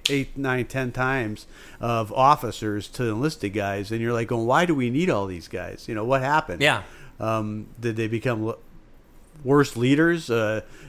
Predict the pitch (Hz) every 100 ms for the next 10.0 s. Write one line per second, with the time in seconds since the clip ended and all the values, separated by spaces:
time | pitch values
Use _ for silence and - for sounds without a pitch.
0 | - 120 113 113 117 110 117 113 110 113
1 | 143 165 160 139 127 - 135 139 151 156
2 | 151 135 151 156 151 151 175 160 - -
3 | 110 113 113 120 107 135 120 107 107 120
4 | 135 - 110 95 95 92 87 92 92 123
5 | - - - - - - - 156 156 156
6 | 196 190 180 165 120 117 - 120 101 139
7 | 120 135 131 147 120 131 113 117 113 104
8 | 107 - 135 117 104 92 98 - - -
9 | 151 160 147 143 139 139 139 131 - -